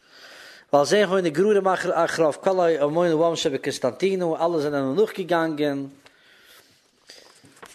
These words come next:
און שוין, אזוי שרא-, אזוי שרייבט ער דארט. עס איז אינטערעסאנט צו באמערקן, דאס, אה, אז האגן, מען זעט א געוואלדיגע רעספעקט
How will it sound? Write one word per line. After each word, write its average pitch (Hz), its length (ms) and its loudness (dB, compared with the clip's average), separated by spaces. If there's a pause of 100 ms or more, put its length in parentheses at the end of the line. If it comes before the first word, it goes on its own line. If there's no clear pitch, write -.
(440)
און 151 200 -2
שוין, 247 360 2
אזוי 170 280 2
שרא-, 180 340 4
אזוי 165 180 2
שרייבט 156 460 0
ער 117 100 -4
דארט. 110 280 -2
עס 107 100 -18 (1080)
איז 170 160 4
אינטערעסאנט 208 440 4
צו 226 120 2
באמערקן, 196 460 4
דאס, 156 360 0
אה, 147 160 2
אז 135 120 -6
האגן, 143 500 -6 (1500)
מען 143 120 4
זעט 208 220 6
א 185 40 8
געוואלדיגע 175 480 4
רעספעקט 160 600 -2